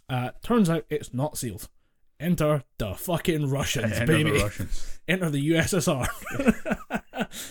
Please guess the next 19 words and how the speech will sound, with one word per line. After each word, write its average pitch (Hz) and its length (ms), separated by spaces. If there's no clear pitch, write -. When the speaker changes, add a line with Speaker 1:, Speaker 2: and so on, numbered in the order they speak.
Speaker 1:
And 185 140
of 190 160
all 190 280
the 185 100
most, 175 320
the, 151 200
the 147 120
peak 180 260
eighties 151 360
things. 104 420
Speaker 2:
Yeah, 104 300
it's, 123 280
Speaker 1:
The 117 120
Speaker 2:
uh, - 20
Speaker 1:
Russians 123 420
get 110 180
me 101 100
the 98 80
most. - 380